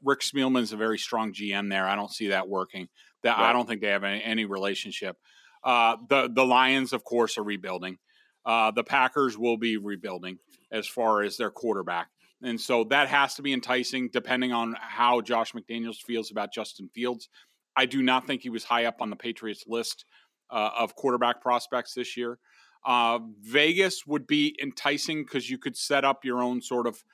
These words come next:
Speaker 1: fiefdom there. I think, you know, Mark Davis, you have to look at the ownership and
Speaker 2: Right.
Speaker 1: ask a lot of tough questions. But he, you know, he, he leaves people alone for the most part and,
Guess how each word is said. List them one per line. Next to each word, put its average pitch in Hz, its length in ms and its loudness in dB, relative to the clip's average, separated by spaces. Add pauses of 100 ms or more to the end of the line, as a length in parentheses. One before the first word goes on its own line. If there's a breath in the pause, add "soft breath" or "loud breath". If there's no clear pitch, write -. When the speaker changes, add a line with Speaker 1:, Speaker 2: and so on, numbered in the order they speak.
(460)
Speaker 1:
fiefdom 147 480 2
there. 147 340 0
I 131 120 -4
think, 123 200 -6 (220)
you 123 160 -6
know, 113 180 -2
Mark 120 360 0
Davis, 127 520 0
you 120 120 -2
have 117 100 -4
to - 100 -6
look 117 200 -4
at 107 80 -14
the 117 100 -4
ownership 120 500 -4 (380 soft breath)
and 113 100 0
Speaker 2:
Right. 117 80 4
Speaker 1:
ask - 200 -2
a - 20 -2
lot 117 200 4
of 101 60 -8
tough - 280 0
questions. 151 580 0 (260 soft breath)
But 190 200 6
he, 180 280 -4
you 208 140 0
know, 180 180 8
he, 190 200 -2
he 175 260 -2
leaves 190 340 2
people 185 360 0
alone 156 380 4
for 139 140 -6
the 127 60 -2
most 117 320 -2
part 98 280 -4 (400)
and, 139 420 2